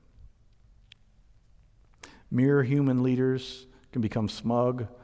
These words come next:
they can become callous, they can become obstinate, they can become like this king in chapter four, verse thirteen, become foolish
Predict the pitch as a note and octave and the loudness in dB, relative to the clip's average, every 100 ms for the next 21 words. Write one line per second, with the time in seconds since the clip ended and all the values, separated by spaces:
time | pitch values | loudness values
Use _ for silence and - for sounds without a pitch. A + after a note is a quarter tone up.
0 | - - A2 A#2 A2 A2 G2 B2 A2+ A#2+ | -14 -10 -4 -4 -2 -2 0 0 2 0
1 | A#2 - - - - - - - - _ | -2 -10 -16 -20 -20 -20 -20 -20 -20 _
2 | - - - - - - _ B2 A2 A2+ | -20 -20 -20 -20 -20 -20 _ -2 0 0
3 | G#2+ A2+ G#2+ B2 B2 - C3+ A#2+ B2+ - | 2 0 2 0 0 -2 -2 -2 -4 -10
4 | - - - G#2+ A2 G2+ C#3 C#3 C3+ C#3+ | -20 -10 -4 -2 -2 0 0 2 2 0
5 | C3 - - C3+ A2+ G#2 F#2+ F2+ - - | -4 -4 -2 0 0 0 -4 -6 -12 -20
6 | - - - - C3 A#2 - A2+ G#2 D3+ | -20 -20 -20 -12 -6 -6 -4 -4 -4 -8
7 | - - - C3 A2+ A2 A2 G#2 - A2+ | -20 -20 -8 -2 0 0 0 -4 -4 -6
8 | - A2+ G2+ F#2+ F#2 F#2 - - - - | -4 -6 -4 -4 -8 -12 -20 -20 -20 -20
9 | _ _ - - - A#2 C#3+ D#3+ D3+ C3 | _ _ -20 -20 -10 -2 2 4 2 2
10 | G#2+ F#2 E2+ E2 - - - - | 0 0 -2 -8 -14 -16 -16 -18